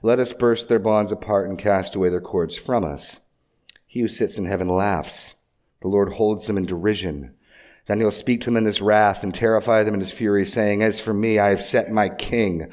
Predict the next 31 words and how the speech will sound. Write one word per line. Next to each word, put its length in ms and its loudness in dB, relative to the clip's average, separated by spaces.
on 240 0
Zion, 560 2
my 140 0
holy 320 0
hill." 560 0
So 120 -10
the 140 2
anointed 640 2
from 180 -4
the 60 0
first 520 0
stanza 480 0
in 180 -4
verse 240 -4
two 240 -2
is 120 -4
now 300 2
labeled 520 -4
the 80 -12
king 460 -2
in 100 -4
verse 260 -2
six. 360 0
And 100 -2
in 60 -2
verse 220 2
seven, 320 0
he 60 -6
becomes 420 -2
the 100 -4
son. 520 2